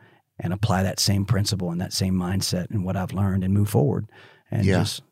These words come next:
Speaker 1: you know, let things be as they are.
Speaker 2: Well, you've gotten to have amazing experiences, which is kind of what is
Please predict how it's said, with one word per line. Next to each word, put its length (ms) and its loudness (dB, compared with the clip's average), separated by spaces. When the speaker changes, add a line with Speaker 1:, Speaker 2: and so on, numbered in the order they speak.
Speaker 1:
you 80 -6
know, 300 -2
let 200 -2
things 300 0
be 500 0
as 220 -2
they 160 2
are. 280 0
Speaker 2:
Well, 120 4
you've 100 2
gotten 200 8
to 40 8
have 240 8
amazing 520 4
experiences, 800 2
which 200 -2
is 280 -2
kind 160 2
of 120 2
what 160 4
is 260 0